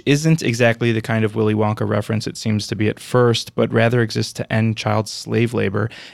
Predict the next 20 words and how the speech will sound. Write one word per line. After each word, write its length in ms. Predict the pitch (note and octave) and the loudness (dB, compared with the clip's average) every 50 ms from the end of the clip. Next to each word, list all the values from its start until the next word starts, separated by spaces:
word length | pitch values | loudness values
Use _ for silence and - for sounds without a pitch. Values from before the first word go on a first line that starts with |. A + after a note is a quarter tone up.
| - | -6
and 140 | A#2+ A2+ A2 | -6 -6 -2
trafficking 560 | - A2+ G#2+ A2 - - - A#2 A2+ A2+ A#2+ | 2 2 2 2 0 -2 -4 -2 -2 0 0
on 160 | A2+ G#2+ A2 | 0 -2 -2
coca 260 | - - A2 G#2+ - A2 | -2 -2 -2 -2 -2 -4
farms 340 | - - G#2+ G#2+ G#2 G#2 | -2 -2 -2 -2 -2 -2
in 80 | A2+ A2 | -2 -2
West 220 | G#2+ G#2+ - - | -2 -2 -2 -2
Africa, 480 | A2+ G#2+ G#2+ - - - - - A2 G#2 G#2 | 0 0 0 0 -2 -2 -2 -2 -2 -2 -2
mostly 380 | G#2+ A2 A2 G#2+ - - A#2 A2+ | -2 -2 -2 -2 -2 -4 -2 0
in 200 | A2 G#2 G#2+ G#2+ | 0 -2 -2 -4
Côte 280 | - - A2 G#2+ - - | -2 -2 -2 -2 0 -2
d'Ivoire, 480 | - G#2+ - A2 G#2+ G#2+ G#2 G#2 A2 - - - - - _ - | -6 -4 -2 0 0 0 0 -2 -4 -10 -14 -20 -20 -20 _ -6
also 240 | - A2+ - - G#2+ | -6 -4 -2 -2 -2
known 220 | G#2 G#2 G#2 G#2 | -2 -2 -2 -2
as 160 | G#2 F#2+ - | -4 -4 -4
the 120 | - G#2 - | -4 -4 -4
Ivory 320 | G#2+ G#2 G2+ G2 G2 G2 G2+ | -4 -4 -4 -6 -6 -8 -8
Coast. 500 | - - - A2 G#2+ - - - - - - - | -6 -4 -2 -2 -2 -4 -6 -10 -12 -14 -14 -2
Valerie, 460 | A#2+ C3 D#3 E3 C#3+ A2+ A2 A#2 - - - - - - - _ _ _ - | 0 2 4 4 2 2 -2 -4 -10 -14 -20 -20 -20 -20 -20 _ _ _ -2
welcome. 460 | A2+ A2 A2 - A#2+ A#2 B2+ C#3 | -2 -2 0 0 -2 -4 -4 -6